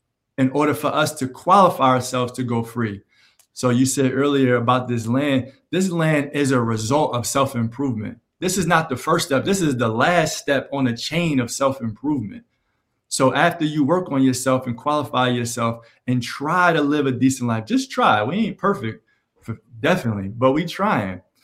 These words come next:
And when you do that, you reach a point where now you're qualified to unite with like minds, where we won't steal from each other. We won't try to talk to each other's wife. We won't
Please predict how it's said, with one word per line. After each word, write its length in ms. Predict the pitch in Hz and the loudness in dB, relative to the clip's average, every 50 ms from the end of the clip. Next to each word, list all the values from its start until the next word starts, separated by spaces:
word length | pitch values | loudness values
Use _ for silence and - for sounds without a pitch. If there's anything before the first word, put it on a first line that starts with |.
| _ _ _ _ - | _ _ _ _ -2
And 140 | 127 127 131 | 0 2 4
when 140 | 131 131 | 4 4
you 100 | 123 117 | 4 2
do 220 | 113 110 131 160 160 | 2 0 0 2 2
that, 400 | 131 123 113 110 107 - - _ _ _ _ _ _ _ _ _ _ _ | 2 2 2 0 -4 -6 -12 _ _ _ _ _ _ _ _ _ _ _
you 140 | 123 120 120 | -4 -2 0
reach 300 | 117 120 143 139 135 - | 2 2 2 2 0 -4
a 60 | 117 | -6
point 360 | - - - 143 135 131 120 | -8 -6 -2 0 0 0 2
where 120 | 113 117 117 | 0 0 0
now 260 | 110 113 120 127 127 | 0 2 2 2 2
you're 180 | 127 120 120 120 | 0 0 -2 -4
qualified 680 | - - 131 135 139 143 131 113 - 117 110 110 110 - | -6 -6 -4 0 0 0 0 -2 -2 -4 -4 -4 -6 -8
to 100 | - 113 | -8 -8
unite 460 | 107 107 104 104 120 131 135 - 113 | -6 -6 -6 -4 -2 -2 -2 -2 -4
with 140 | 113 107 101 | -6 -6 -6
like 300 | 113 113 117 117 117 113 | -4 -4 -4 -4 -6 -4
minds, 580 | 110 120 127 120 110 95 87 - - - _ _ _ _ _ _ _ _ _ _ _ | -2 -2 -2 -2 -2 -4 -8 -12 -16 -20 _ _ _ _ _ _ _ _ _ _ _
where 280 | 120 131 135 127 120 123 - - _ | 2 4 6 6 4 2 -2 -6 _
we 80 | - 127 | -2 0
won't 260 | 127 135 135 127 127 | 0 2 0 0 -4
steal 280 | - - 139 143 147 | -4 -2 0 0 0
from 220 | 139 - - 120 117 | 0 0 0 0 0
each 160 | 117 117 - | 0 0 -2
other. 160 | 117 113 110 | -4 -2 -2
We 100 | 117 127 | -2 -2
won't 220 | 120 131 135 131 131 | 0 0 -2 -4 -4
try 140 | - 131 | -4 -4
to 100 | 120 120 | -4 -4
talk 240 | 120 - 131 127 127 - | -6 -6 -6 -6 -6 -6
to 100 | - 127 | -6 -6
each 160 | 120 - - | -6 -4 -4
other's 180 | 127 123 120 | -4 -2 -2
wife. 320 | 113 123 135 131 120 110 104 113 | 0 0 2 2 0 0 -2 -4
We 100 | 123 123 | -4 -2
won't 300 | 120 123 127 127 123 | 0 0 0 0 -2